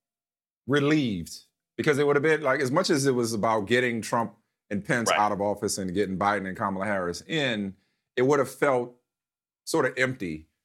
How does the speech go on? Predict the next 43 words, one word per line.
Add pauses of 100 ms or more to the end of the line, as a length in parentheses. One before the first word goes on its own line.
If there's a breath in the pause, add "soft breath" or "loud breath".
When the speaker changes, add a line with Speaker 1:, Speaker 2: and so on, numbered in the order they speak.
(300)
Speaker 1:
uh, (440)
knowing
that
there
would
have
been (160)
gridlock
and,
and
it
wouldn't
have
been, (140)
been
able
to
get
a
whole
lot
done
in
this
term (540)
had,
Speaker 2:
Mm-hmm.
Speaker 1:
you
know,
Democrats
not
taken
Senate
control.
So
last
night,
in
many
respects,
was,
as
we,